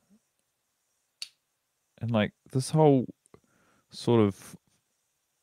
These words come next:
falling action as they try to escape this lavish P R holiday that they assumed was their right,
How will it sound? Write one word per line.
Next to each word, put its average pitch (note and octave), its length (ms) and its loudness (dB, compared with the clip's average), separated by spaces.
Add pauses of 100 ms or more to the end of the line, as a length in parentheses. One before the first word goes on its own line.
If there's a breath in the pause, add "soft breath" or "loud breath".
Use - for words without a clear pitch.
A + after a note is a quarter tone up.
falling A#2 560 4
action G2+ 380 -2
as E2+ 140 -4
they F2 140 0
try G2 240 2
to F#2 120 2
escape - 600 0 (1700)
this - 340 -4 (280)
lavish A2 540 6
P G2 220 4
R F#2+ 200 6
holiday F2+ 480 2
that E2 180 -4 (1200)
they G2+ 180 4
assumed G2+ 440 2
was F#2+ 140 -2
their F2+ 180 2
right, F2 600 0